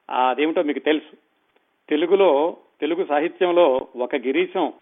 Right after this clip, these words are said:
ఒక గణపతి, ఒక అప్పుల అప్పారావు, అలాగే ఒక అత్తగారు. ఆ అత్తగారే భానుమతి గారి సృష్టి. అత్తగారి కథలు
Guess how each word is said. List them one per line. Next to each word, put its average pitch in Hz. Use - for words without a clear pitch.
ఒక 127
గణపతి, 160
ఒక 127
అప్పుల 165
అప్పారావు, 156
అలాగే 131
ఒక 123
అత్తగారు. 120
ఆ -
అత్తగారే 143
భానుమతి 139
గారి 120
సృష్టి. -
అత్తగారి 143
కథలు 131